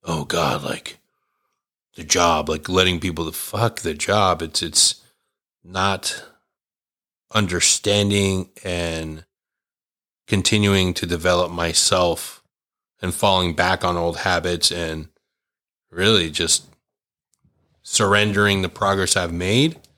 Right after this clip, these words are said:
for the comfort of being blissfully ignorant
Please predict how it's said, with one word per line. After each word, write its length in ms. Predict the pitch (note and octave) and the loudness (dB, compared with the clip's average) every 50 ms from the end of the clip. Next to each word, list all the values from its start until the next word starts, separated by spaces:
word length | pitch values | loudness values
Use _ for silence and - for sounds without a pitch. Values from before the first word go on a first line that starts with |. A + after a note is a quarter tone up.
| _ _ _ _ _ _ _ _ _ _ _ _ _ | _ _ _ _ _ _ _ _ _ _ _ _ _
for 200 | - - G#2+ G2 | -2 2 2 2
the 120 | F2+ F2+ | 2 0
comfort 720 | - - - G#2+ G#2 G#2 G2 - - G2 F#2 F2+ F2 - _ | -2 -2 -2 -2 -2 -2 -2 -2 0 2 2 0 0 -4 _
of 720 | - F#2 F#2 F2+ F2 F2 E2+ E2 D#2+ D#2 - - - - _ _ _ _ _ _ _ _ _ _ _ _ _ _ _ _ _ _ _ _ _ _ _ _ _ _ _ - | -2 0 2 4 4 4 2 0 -2 -6 -10 -14 -18 -20 _ _ _ _ _ _ _ _ _ _ _ _ _ _ _ _ _ _ _ _ _ _ _ _ _ _ _ 0
being 260 | G#2+ G2+ F#2+ F#2 E2+ | 2 2 4 2 2
blissfully 680 | D#2 F#2 F#2+ F2+ - - - G2 F#2 F#2 F2+ F2 F2 | 2 2 2 4 2 0 0 0 2 2 2 2 2
ignorant 600 | F2+ F#2 F#2 F2+ F2 E2 E2 D#2+ D#2+ E2 - | 0 2 2 2 2 2 0 -2 -4 -8 -12